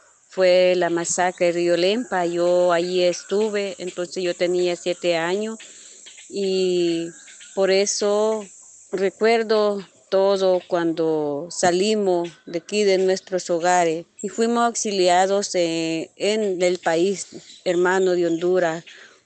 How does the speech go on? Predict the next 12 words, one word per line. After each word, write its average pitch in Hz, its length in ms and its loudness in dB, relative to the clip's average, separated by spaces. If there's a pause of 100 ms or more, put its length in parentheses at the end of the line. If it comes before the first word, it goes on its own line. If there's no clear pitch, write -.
(200)
cuando 165 760 0
fue 180 380 2
esa 175 220 -2
masacre 170 580 -2
de, 160 360 0
de 170 200 -4
Río 180 300 0
Lempa. 165 600 0 (480)
Desde 190 260 4
entonces 220 720 0
fui 208 280 -4
yo 202 480 2